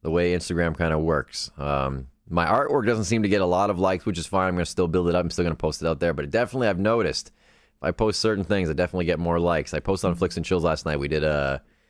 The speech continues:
it was so damn hot, I actually just didn't wear a shirt and then realized what that was probably gonna do. So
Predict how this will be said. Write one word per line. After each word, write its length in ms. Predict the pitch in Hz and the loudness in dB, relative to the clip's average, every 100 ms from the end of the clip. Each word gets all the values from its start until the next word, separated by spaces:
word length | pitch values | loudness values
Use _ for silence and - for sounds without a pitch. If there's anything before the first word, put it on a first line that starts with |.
| _ _ | _ _
it 40 | 71 | -8
was 160 | 65 | -8
so 140 | - 101 | -2 0
damn 240 | 90 85 | 2 0
hot, 260 | 78 87 80 | 0 0 2
I 60 | |
actually 240 | 73 - 73 | 0 -2 -8
just 160 | 73 | -4
didn't 160 | 90 82 | -4 -2
wear 180 | 82 71 | 0 0
a 40 | |
shirt 360 | - 90 82 - _ | 0 0 -2 -4 _
and 100 | 76 | -6
then 80 | 76 | -4
realized 480 | 78 80 76 71 71 | 0 0 2 0 -4
what 100 | 73 | -2
that 100 | 73 | -2
was 100 | 65 | 0
probably 320 | - 76 71 | -2 0 -2
gonna 160 | 76 64 | -4 -4
do. 280 | 82 78 64 _ _ _ | -2 -2 -4 _ _ _
So 260 | - 69 | -4 -4